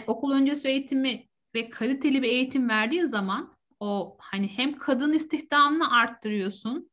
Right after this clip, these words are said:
Yani çünkü hani yani kadın istediği kadar eğitimli olsun, çocuğunu gönderemediği zaman orada bir tercih yapmak durumunda kalıyor. Ve, e,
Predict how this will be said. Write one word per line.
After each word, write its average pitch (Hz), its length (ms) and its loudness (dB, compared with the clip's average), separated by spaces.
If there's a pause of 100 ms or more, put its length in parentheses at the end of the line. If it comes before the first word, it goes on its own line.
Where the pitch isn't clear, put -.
(680)
Yani 180 240 -2
çünkü 220 420 -2 (380)
hani 214 460 -2 (340)
yani 190 380 -6 (360)
kadın 233 280 0
istediği 254 320 -2
kadar 247 260 0
eğitimli 202 420 0
olsun, 185 300 -8
çocuğunu 214 440 -4
gönderemediği 220 760 0
zaman 208 240 -2
orada 226 280 0
bir 240 100 -12
tercih 233 320 -2
yapmak 262 400 0 (260)
durumunda 240 400 0
kalıyor. 170 520 -6 (340)
Ve, 214 260 0 (400)
e, 180 380 2